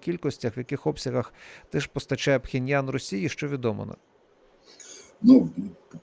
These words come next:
Speaker 2: по-перше, самоходні артилерійські установки, е, систе-, реактивна система залпового вогню. Ну, е, така кількість у вигляді там ста одиниць, е, самоходних артилерійських установок, ну, це,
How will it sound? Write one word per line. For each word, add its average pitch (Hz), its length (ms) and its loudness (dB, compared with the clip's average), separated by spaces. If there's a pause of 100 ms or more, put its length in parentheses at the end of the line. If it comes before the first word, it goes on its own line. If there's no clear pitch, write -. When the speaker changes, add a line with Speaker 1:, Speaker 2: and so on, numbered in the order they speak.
(320)
Speaker 2:
по-перше, 123 380 6
самоходні 117 460 10
артилерійські 147 520 8
установки, 127 380 4
е, 101 500 4
систе-, 104 480 4
реактивна 117 300 6
система 113 340 4
залпового 110 400 8
вогню. 151 460 4
Ну, 123 360 8
е, 104 120 2
така 127 300 4
кількість 135 540 4 (100)
у 113 180 6
вигляді 113 360 6
там 107 180 2
ста - 200 4
одиниць, 123 520 6 (460)
е, 92 60 2
самоходних 110 480 6
артилерійських 120 460 2
установок, - 380 4
ну, 185 160 4
це, - 260 4